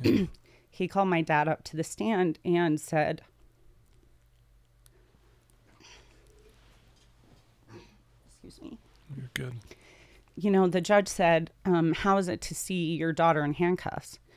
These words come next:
Speaker 1: And he said, "It's better than a funeral."
Speaker 2: Oh.
Speaker 1: Yeah, in, in front of the whole courtroom.
Speaker 2: Whoa.
Speaker 1: Yeah, it was brutal. It was brutal. So,
Speaker 2: Wow.
Speaker 1: you
Speaker 2: And
Speaker 1: know,
Speaker 2: I'm sure that hit you hard to, to
Speaker 1: Oh, it
Speaker 2: have
Speaker 1: was
Speaker 2: your dad
Speaker 1: awful.
Speaker 2: say that.
Speaker 1: Oh my God, it was awful.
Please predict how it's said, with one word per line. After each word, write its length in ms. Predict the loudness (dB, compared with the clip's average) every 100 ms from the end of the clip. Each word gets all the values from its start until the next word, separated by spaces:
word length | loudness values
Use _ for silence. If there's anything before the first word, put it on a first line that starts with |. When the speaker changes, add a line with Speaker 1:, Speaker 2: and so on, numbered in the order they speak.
| _
Speaker 1:
And 120 | 0 2
he 100 | 2
said, 240 | 0 -2
"It's 160 | -4 -4
better 300 | -2 0 0
than 120 | -2
a 60 |
funeral." 420 | -4 -8 -8 -8 -10 -16 _ _ -20 _ -20 -20 -20 -20
Speaker 2:
Oh. 60 | -20 -18 -18 -10
Speaker 1:
Yeah, 180 | -2 -2 0
in, 180 | -2 -2
in 100 | -2
front 220 | 0 2
of 60 | 2
the 100 | 0
whole 260 | 0 -2
courtroom. 580 | -2 -2 -4 -2 -4 -4
Speaker 2:
Whoa. 160 | -4 0
Speaker 1:
Yeah, 260 | 0 0
it 60 | -2
was 100 | -6
brutal. 460 | -8 -10 -8 -8 -10 _ _ -6
It 80 | -6
was 120 | -4
brutal. 440 | -8 -8 -8 -8 -14 _ _ _ -20 _ _ -20 -20
So, 380 | -10 -2 -2 -2
Speaker 2:
Wow. 340 | -6 -12 -20 -20 -20 _ _ _ _ _ _ -4
Speaker 1:
you 80 | 2
Speaker 2:
And 80 |
Speaker 1:
know, 60 | 4
Speaker 2:
I'm 60 | 4
sure 180 | 2 2
that 240 | 2 0
hit 260 | -2 -4 -4
you 220 | -4 -2
hard 380 | -2 -4 -6 -8
to, 120 | -10
to 60 | -4 4
Speaker 1:
Oh, 180 | 4
it 80 | 6
Speaker 2:
have 120 | 2
Speaker 1:
was 20 | 0
Speaker 2:
your 200 | 2 4
dad 160 | 4
Speaker 1:
awful. 60 | 2
Speaker 2:
say 220 | -2 -6
that. 240 | -6 -10 -12 -16 -20
Speaker 1:
Oh 60 | -20
my 360 | -20 -20 -18 -14
God, 80 |
it 60 | -14
was 140 | -14 -12
awful. 460 | -12 -10 -12 -12